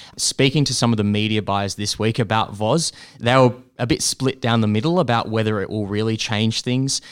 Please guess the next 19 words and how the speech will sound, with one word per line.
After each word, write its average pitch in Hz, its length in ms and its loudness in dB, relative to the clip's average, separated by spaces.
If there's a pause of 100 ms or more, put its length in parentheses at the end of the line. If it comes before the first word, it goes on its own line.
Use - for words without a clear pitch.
(260)
Um, 101 460 -2 (260)
so 123 140 2
Nick 120 300 4
Durant 104 520 0
from 101 460 -2
Magna 107 500 -2
told 101 380 -4
me 98 140 -4
that 92 260 -6 (160)
effectively 110 960 -2 (560)
he 139 560 0
and 107 180 0
Magna 107 300 -2
don't 113 240 -2
actually - 260 -4
really 101 260 -6 (200)
look 104 420 -2
at 104 120 -2
linear 104 600 -2